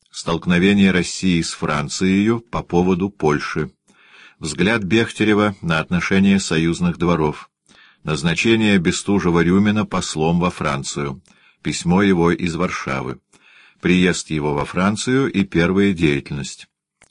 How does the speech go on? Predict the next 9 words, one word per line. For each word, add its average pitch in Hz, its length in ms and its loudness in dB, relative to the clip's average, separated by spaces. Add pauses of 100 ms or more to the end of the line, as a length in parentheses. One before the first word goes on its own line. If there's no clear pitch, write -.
(560)
Маркиз 127 560 2
Лопиталь, 101 640 0
французский 98 760 -2
посол 87 460 -2
в - 80 -14
Петербурге. 80 720 -2 (640)
Начало 107 480 0
военных 95 480 2
действий. 78 600 -4